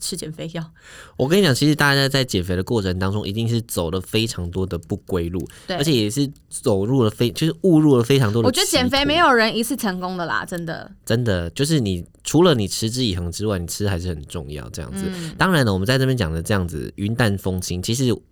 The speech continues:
Speaker 2: 我们两个现在都还是饱受这个减肥任务之苦。
Speaker 1: 我还在努力当中。
Speaker 2: 对，我也在努力当中，虽然我说看不太出来。
Speaker 1: <laughs> 真的欸。
Speaker 2: <laughs> 他很失礼。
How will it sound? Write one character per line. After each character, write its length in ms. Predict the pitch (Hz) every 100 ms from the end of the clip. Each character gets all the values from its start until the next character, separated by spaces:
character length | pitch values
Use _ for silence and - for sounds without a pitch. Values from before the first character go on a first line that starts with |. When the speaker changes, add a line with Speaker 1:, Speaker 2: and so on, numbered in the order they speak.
| _
Speaker 2:
我 140 | 107 98
们 120 | 104
两 160 | 98
个 120 | 82 90
现 120 | 131
在 60 |
都 100 | 127
还 160 | 120 98
是 340 | 90 107 95 - _
饱 200 | - 101
受 300 | 104 - 139
这 100 | 139
个 400 | 123 110 98 92 90 _ _
减 260 | - 110 98
肥 480 | 101 98 101 104 - - - _
任 300 | 156 160 139
务 260 | 147 123
之 220 | 110 151 160
苦。 300 | - 87 - _
Speaker 1:
我 120 | -
还 160 | 247 247
在 120 | 302
努 140 | 262 190
力 80 |
当 200 | 202 190
中。 220 | 196 185 185
Speaker 2:
对， 160 | 104
我 140 | 95 160
也 80 | 139
在 100 | 147
努 100 | 95
力 100 | 101
当 140 | 104
中， 120 | 104
虽 140 | 104 123
然 80 | 92
我 40 |
说 100 | 95
看 160 | - 90
不 80 |
太 160 | 87 87
出 200 | - -
来。 80 | 233 269
Speaker 1:
<laughs> 40 |
真 220 | 240 220 214
的 140 | 202
欸。 160 | 165 165 143 - - 208 -
Speaker 2:
<laughs> 680 | - 247 - - - - -
他 160 | - 139
很 200 | 135 92
失 440 | 87 - 98 95
礼。 280 | 95 90 64